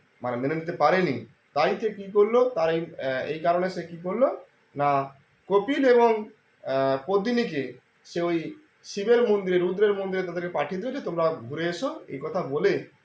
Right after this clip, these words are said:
সে কিন্তু কালী মায়ের মন্দিরে যায় এবং কালী মায়ের মন্দিরে গিয়ে নিজের যে অস্তিত্বের যে সংকট এবং তার যে মানসিকভাবে সে যন্ত্রণায় যে ছটফট করছে, তার জন্য সে মায়ের কাছে মুক্তি চায়,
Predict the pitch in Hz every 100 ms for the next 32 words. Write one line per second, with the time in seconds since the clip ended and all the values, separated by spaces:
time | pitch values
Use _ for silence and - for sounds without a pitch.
0 | _ - - 175 170 156 147 135 135 _
1 | _ - 131 143 135 123 120 117 110 110
2 | 104 104 - - _ _ _ _ 165 180
3 | 180 190 220 226 240 220 220 226 233 220
4 | 240 262 269 - - _ _ _ _ _
5 | - 147 180 220 233 226 - - - 139
6 | 196 190 180 180 - 233 - _ 240 233
7 | 190 214 202 185 - - - 180 202 220
8 | 180 170 185 196 196 - _ _ _ 160
9 | 180 180 196 160 170 202 254 208 214 208
10 | 214 180 175 175 190 185 180 180 - -
11 | - - 214 202 165 156 139 151 151 170
12 | 170 170 160 160 _ _ 131 151 160 165
13 | 156 180 180 143 - 101